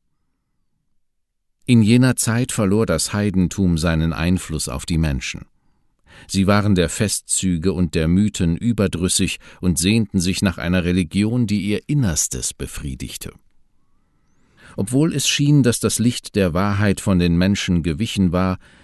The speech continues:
gab es immer noch solche, die nach Licht suchten, denn sie waren voller Verwirrung und Kummer.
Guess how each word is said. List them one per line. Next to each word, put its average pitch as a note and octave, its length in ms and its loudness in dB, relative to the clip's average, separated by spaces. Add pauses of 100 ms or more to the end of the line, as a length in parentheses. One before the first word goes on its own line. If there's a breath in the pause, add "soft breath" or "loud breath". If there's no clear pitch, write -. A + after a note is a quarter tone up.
gab A2+ 200 0
es A#2+ 120 -2
immer D3 240 0
noch C3+ 160 -2
solche, G#2 420 -6
die A2 140 -2
nach F2+ 240 -2
Licht F#2+ 280 -8
suchten, F2 600 -4 (400 soft breath)
denn F2 180 2
sie E2+ 160 0
waren F#2 360 -2
voller G#2+ 340 -6
Verwirrung F#2 600 -4
und E2+ 200 -4
Kummer. F2+ 340 -6